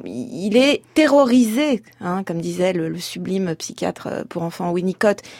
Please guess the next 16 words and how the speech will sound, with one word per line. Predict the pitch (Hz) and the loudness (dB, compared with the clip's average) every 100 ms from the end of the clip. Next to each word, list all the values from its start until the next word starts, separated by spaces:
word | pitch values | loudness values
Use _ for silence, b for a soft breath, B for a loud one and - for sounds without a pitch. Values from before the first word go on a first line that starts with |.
| B B B | B B B
Il | - 233 247 | 0 2 4
est | 294 - | 2 0
terrorisé | - 277 262 247 247 247 214 185 | 0 4 4 4 2 2 2 2
par | 180 - | -2 -2
ce | 185 | -2
moment | 185 202 202 | 2 4 4
de | 190 | 4
la | 180 | 2
naissance | 185 185 - 214 190 - | 2 0 2 2 2 -4
où | 156 | -6
il | 180 180 | 0 0
atterrit | 180 196 208 | 2 2 2
dans | 175 175 | -2 -6
ce | - | -4
monde | 175 180 | -4 -2
hostile. | 165 - - 226 302 | -4 -6 -6 -4 0